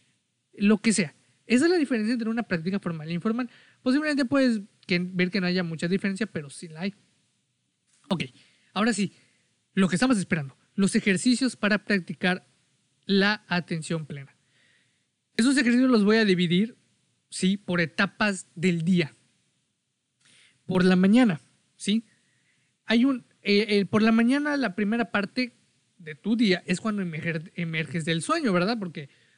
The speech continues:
obviamente la primera parte de tu día no es que desayunes, ¿sí? Porque no, no hay algo antes de despertar, porque no hay.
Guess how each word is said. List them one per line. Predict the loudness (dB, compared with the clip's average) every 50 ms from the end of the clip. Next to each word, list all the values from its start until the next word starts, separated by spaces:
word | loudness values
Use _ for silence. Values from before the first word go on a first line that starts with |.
| _ -6
obviamente | -4 -2 -2 0 0 0 -2 -2 -4
la | -8 -10
primera | -6 -4 -4 -4 -2 -2
parte | -4 -2 -2 -2
de | -2
tu | -2 -2
día | -2 0 0 -2 -2 -2
no | -4 -6 -6 -4
es | -4 -4
que | -4 -6
desayunes, | -6 -6 -6 -4 2 4 4 4 4 2 -4 -8 _ _ _ _ _ _ _ _ _ _ _ _ _ _
¿sí? | -4 -2 -2 0
Porque | 0 -2 -2 0 0 0 0 -2 _ -6
no, | -2 0 0 0 0 -2 _ _ _ _ _ _ _ _ -8
no | -4 -2 0 2
hay | 2 2 2
algo | 2 2 0 0 -2
antes | -2 -2 -2 -4 -2
de | -2 -2
despertar, | -4 -4 -6 -8 -10 -6 -4 -4 -4 -4
porque | -6 -8 -8 -10 -12 -12 -14 _ _ -10
no | -8 -8 -6 -4
hay. | -4 -4 -4 -6